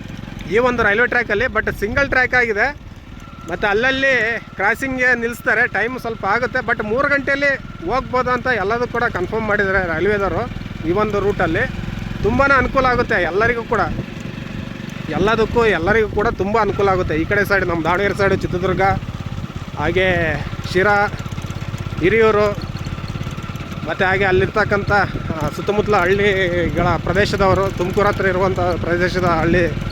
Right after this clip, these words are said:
ಹಳ್ಳಿಗಾಡಿನ ಪ್ರದೇಶದಲ್ಲಿರುವಂಥ ಜನಗಳಿಗೆ ಎಲ್ಲರಿಗೂ ಕೂಡ ತುಂಬ ಉಪಯೋಗ ಆಗಲಿದೆ ಈ ಒಂದು ರೈಲ್ವೆ ಕಾಮಗಾರಿ ಕಂಪ್ಲೀಟ್ ಆದಾಗ.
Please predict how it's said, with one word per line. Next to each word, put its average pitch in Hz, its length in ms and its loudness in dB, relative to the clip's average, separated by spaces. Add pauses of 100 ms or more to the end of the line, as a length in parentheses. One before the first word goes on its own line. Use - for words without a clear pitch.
(240)
ಹಳ್ಳಿಗಾಡಿನ 190 560 4
ಪ್ರದೇಶದಲ್ಲಿರುವಂಥ 175 840 0
ಜನಗಳಿಗೆ 170 500 2
ಎಲ್ಲರಿಗೂ 185 400 0
ಕೂಡ 202 120 0 (720)
ತುಂಬ 247 280 6
ಉಪಯೋಗ 247 440 4
ಆಗಲಿದೆ 220 800 0
ಈ 170 40 0
ಒಂದು 202 340 0
ರೈಲ್ವೆ 196 340 0 (680)
ಕಾಮಗಾರಿ 196 400 2
ಕಂಪ್ಲೀಟ್ 185 340 0
ಆದಾಗ. 170 240 0